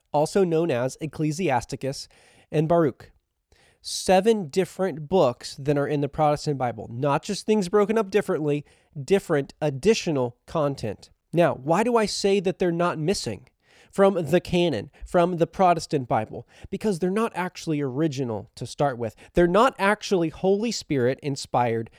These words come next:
scripture. And I'll link to a previous episode that we've done on a related matter here of, of who determines what the canon is.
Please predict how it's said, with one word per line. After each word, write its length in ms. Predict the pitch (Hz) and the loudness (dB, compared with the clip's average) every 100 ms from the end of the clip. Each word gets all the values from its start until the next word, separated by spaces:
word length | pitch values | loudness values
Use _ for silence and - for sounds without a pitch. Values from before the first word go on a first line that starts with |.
| _ | _
scripture. 500 | - - 190 - - - - - | -16 -4 -2 -2 -8 -12 -10 2
And 100 | 175 | 8
I'll 180 | 208 202 | 8 8
link 240 | 240 - | 6 4
to 180 | - 226 | -2 0
a 120 | 180 | 0
previous 460 | - 214 214 202 - | 0 -2 0 0 0
episode 480 | 202 196 - 202 180 | -2 -2 0 2 2
that 120 | 147 | -2
we've 160 | 156 | -2
done 240 | 139 175 170 | 0 0 2
on 180 | 160 160 | 0 0
a 100 | 151 | 0
related 500 | 143 139 185 202 175 | 0 2 2 2 0
matter 320 | 165 165 170 | -2 0 -2
here 240 | 185 170 | -2 0
of, 180 | 147 131 | 0 -2
of 180 | - 160 | -6 -6
who 180 | - 269 | 0 0
determines 520 | 208 - 226 196 156 | 0 0 2 2 0
what 120 | 180 - | -2 -4
the 60 | |
canon 380 | - 180 180 180 | -4 -2 2 2
is. 200 | 190 196 | 0 -2